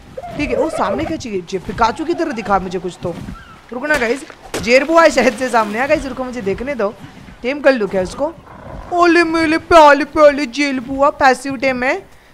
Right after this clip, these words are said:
Knockout करूँ तेरे को। रुक जा भाई रुक जा, पट से हेडशॉट, हाँ? पट से हेडशॉट, हाँ। भाई लो, अरे बाप, ए, ए भाई, ए भाई, ए भाई, ए भाई, इधर आ, इधर आ।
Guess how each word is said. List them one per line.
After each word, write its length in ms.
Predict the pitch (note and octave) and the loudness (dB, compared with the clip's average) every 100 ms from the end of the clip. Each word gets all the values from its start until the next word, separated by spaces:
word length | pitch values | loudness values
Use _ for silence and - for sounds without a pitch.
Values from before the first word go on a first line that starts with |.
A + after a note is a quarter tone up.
| - | -4
Knockout 480 | A#3 B3 A#3+ B3 A#3+ | 2 2 4 2 0
करूँ 200 | G#3+ F#3 | -4 -4
तेरे 180 | F#3+ F3+ | -6 -6
को। 340 | - E4 C#4 | -2 2 2
रुक 160 | F#3 E3+ D3 | 2 -6 -10
जा 200 | E3+ G#3 | -8 -4
भाई 200 | C#4 C#4+ | -2 -2
रुक 120 | F#3+ | -4
जा, 340 | D#3+ E3 A3+ - - | -10 -12 -14 -16 0
पट 400 | F#4+ F#4 - E4+ | 4 4 2 -2
से 100 | D4 | 2
हेडशॉट, 380 | D4+ B3 - C#4 C4+ - | 0 0 -4 -4 -6 -12
हाँ? 140 | G3 B3+ - - - - - - - - - - - - - - - - - - - _ - - - | -10 -10 -10 -10 -12 -16 -20 -18 -16 -14 -16 -20 -20 -20 -20 -20 -16 -14 -14 -20 -20 _ -20 -20 0
पट 260 | F4 F4+ - | 4 4 2
से 220 | F4 D#4 | 2 6
हेडशॉट, 520 | D4 C#4 - C4+ C4 - - | 4 4 4 4 4 -2 -10
हाँ। 1080 | A3+ C4+ D4 D#4 D#4 D#4 D4+ D4 C#4+ C4+ B3+ - - - - - - | -8 -4 -2 -2 -2 -2 -4 -4 -4 -6 -8 -14 -18 -20 -20 -18 2
भाई 240 | B3+ E4+ | 6 8
लो, 480 | E4+ C4+ G4 G#4+ E4 - _ _ _ _ - _ _ | 8 6 6 4 0 -6 _ _ _ _ -20 _ _
अरे 140 | A#3 A3 | -6 -4
बाप, 340 | F3 F3 E3+ - | -4 -4 -6 0
ए, 60 | B3+ | 4
ए 320 | C#4+ C4 C#4+ | 6 6 8
भाई, 180 | C4 A3 | 6 8
ए 180 | D4 | 8
भाई, 120 | D4 F#3+ | 8 6
ए 240 | A#3+ D4 | 4 4
भाई, 260 | A3 - A#3 | 4 0 -2
ए 40 | |
भाई, 180 | F#3 A#3 | -4 -6
इधर 220 | G3 E3+ | -4 -6
आ, 80 | D#3+ | -6
इधर 320 | F#3+ E3 | -8 -8
आ। 40 | D#3 | -12